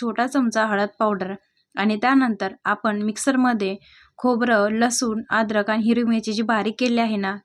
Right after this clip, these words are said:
ती पण ह्याच्यामध्ये आपण तेलामध्ये टाकून घेऊया आणि चमच्याच्या साहाय्याने याच्यामध्ये असं परतून घेऊया. त्यानंतर बघा, ह्या तेलामध्ये आपण हे परतून घेतलं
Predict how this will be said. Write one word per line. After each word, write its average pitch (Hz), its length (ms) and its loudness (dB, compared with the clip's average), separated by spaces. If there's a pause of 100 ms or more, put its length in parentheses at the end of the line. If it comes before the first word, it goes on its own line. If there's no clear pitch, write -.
ती 226 60 -2
पण 226 180 -4
ह्याच्यामध्ये 214 560 -2
आपण 208 320 -2
तेलामध्ये 214 500 -2
टाकून 214 400 0
घेऊया 226 400 0 (420)
आणि 233 440 2
चमच्याच्या 233 400 -2
साहाय्याने 220 500 -4
याच्यामध्ये 226 500 -2
असं 208 180 -4
परतून 202 420 -4
घेऊया. 180 400 -6 (460)
त्यानंतर 285 460 4
बघा, 262 300 0
ह्या 220 200 0
तेलामध्ये 233 480 0
आपण 233 200 0
हे 240 80 2
परतून 226 440 0
घेतलं 233 420 -2